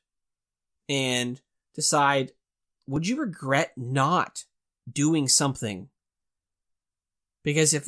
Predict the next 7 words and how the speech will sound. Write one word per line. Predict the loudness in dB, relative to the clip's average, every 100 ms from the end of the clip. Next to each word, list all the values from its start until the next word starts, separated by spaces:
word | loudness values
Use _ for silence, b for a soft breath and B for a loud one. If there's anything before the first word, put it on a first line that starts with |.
| -8
you're | -4 -2
gonna | -2 -2
regret | -2 -4 -2 -2 -2 -8 -4
missing | 2 4 2 2
out | 0 0
on | 0
something, | 0 -2 -4 -8 -10